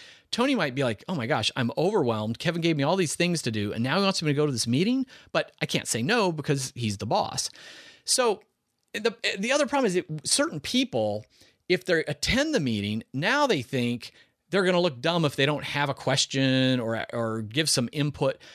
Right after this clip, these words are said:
So they, like, make stuff up. You know, they <laughs> expand the time of the meeting. You know, Steve Jobs, legendary Apple founder, um, you know, he was famous for this. You know, he'd be in the middle of a meeting. He would notice somebody sitting there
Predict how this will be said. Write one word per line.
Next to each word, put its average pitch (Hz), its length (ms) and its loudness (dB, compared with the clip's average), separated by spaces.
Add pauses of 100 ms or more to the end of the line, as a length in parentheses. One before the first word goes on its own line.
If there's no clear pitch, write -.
(100)
So - 160 0
they, 196 140 2
like, 175 220 0
make 151 340 0
stuff - 360 0
up. 139 260 -4
You 135 100 2
know, 120 60 0
they 127 100 -2
<laughs> 117 80 -4
expand - 760 0
the 208 120 0
time 165 460 0
of 143 160 0
the 135 60 0
meeting. 131 400 0 (420)
You - 40 -6
know, - 40 0
Steve 220 460 0
Jobs, 143 600 0
legendary 131 540 0
Apple 123 260 -2
founder, 117 540 -2 (640)
um, 147 320 0 (220)
you 226 100 2
know, 180 60 4
he 185 100 2
was 214 140 2
famous 349 380 -2
for 117 160 -2
this. - 240 -6
You 165 80 2
know, 147 40 -2
he'd 165 200 -2
be 202 100 2
in 202 60 2
the 185 60 0
middle 202 180 2
of 160 40 0
a 143 60 -2
meeting. 165 320 0
He 120 80 -4
would 123 100 -2
notice 151 480 0
somebody 156 380 0
sitting 175 380 0
there 98 340 -4